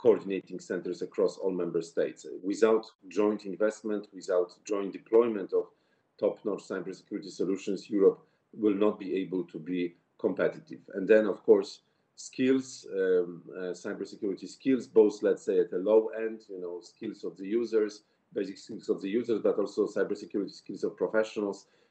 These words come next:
This is something where indeed, uh, we need to invest collectively. And by the way, you know,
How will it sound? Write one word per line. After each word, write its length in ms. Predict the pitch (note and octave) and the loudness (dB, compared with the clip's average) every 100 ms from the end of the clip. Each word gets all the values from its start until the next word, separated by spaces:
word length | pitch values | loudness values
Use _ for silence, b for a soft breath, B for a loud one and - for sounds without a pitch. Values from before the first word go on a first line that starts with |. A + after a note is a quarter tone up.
| _ | _
This 240 | G#2 G#2 G#2 | -6 -4 -4
is 120 | - | -2
something 460 | A2 G#2 - F#2+ - | 0 0 -2 -4 4
where 300 | G2 F#2 E2+ | 8 10 8
indeed, 420 | A#2 G2+ G2 G2 - G2 | 0 -6 -6 -8 -8 0
uh, 260 | F2 E2+ E2+ | 0 0 -4
we 120 | F#2+ | -6
need 240 | F#2+ G2 - | -6 -8 -8
to 280 | G#2 F2+ F2 - | -4 -2 -4 -6
invest 380 | F2+ F#2+ F#2 - | -6 -4 -4 -4
collectively. 520 | F#2 G#2 - A2 A2+ | -2 -2 -4 -4 -2
And 120 | F#2 | -2
by 180 | - G2+ | -4 -4
the 120 | G2 | -2
way, 180 | G2 G#2 | 0 0
you 100 | G#2 | 0
know, 220 | F#2+ F#2 | -2 -4